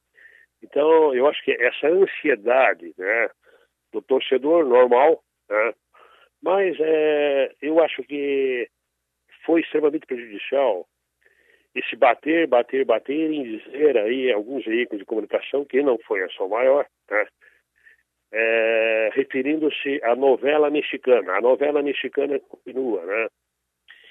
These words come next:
E sempre que isso ocorria, o Éder ligava pra mim, o Éder, o empresário dele, né?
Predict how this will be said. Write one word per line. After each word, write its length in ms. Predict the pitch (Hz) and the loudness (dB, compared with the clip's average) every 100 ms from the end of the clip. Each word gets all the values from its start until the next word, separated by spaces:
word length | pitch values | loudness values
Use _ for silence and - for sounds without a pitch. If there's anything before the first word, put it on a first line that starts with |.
| - - | -20 -20
E 80 | - | -10
sempre 200 | - 185 | -6 -6
que 100 | - | -6
isso 200 | 147 - | -6 -4
ocorria, 480 | 127 123 107 127 147 | -4 -2 -4 -2 0
o 40 | 123 | 0
Éder 200 | 117 101 | -2 -6
ligava 320 | 95 101 95 | -6 -6 -4
pra 120 | 110 | -6
mim, 240 | 113 147 - _ _ _ | -6 -8 -10 _ _ _
o 160 | - 92 | -10 -4
Éder, 240 | 110 95 | -4 -6
o 60 | 101 | -10
empresário 500 | 98 101 95 101 82 | -8 -10 -6 -8 -8
dele, 300 | 104 117 85 | -10 -10 -10
né? 200 | 95 | -10